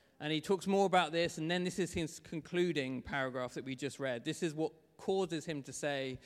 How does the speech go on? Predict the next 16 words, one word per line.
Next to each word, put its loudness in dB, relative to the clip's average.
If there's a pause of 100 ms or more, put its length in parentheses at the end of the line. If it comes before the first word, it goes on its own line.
(440)
"Now 2
to -4
him 2
who 2
is 2
able 0
to -2
do 2
immeasurably 0
more 4
than -4
we 0
can -4
ask -4
or -2
imagine, -4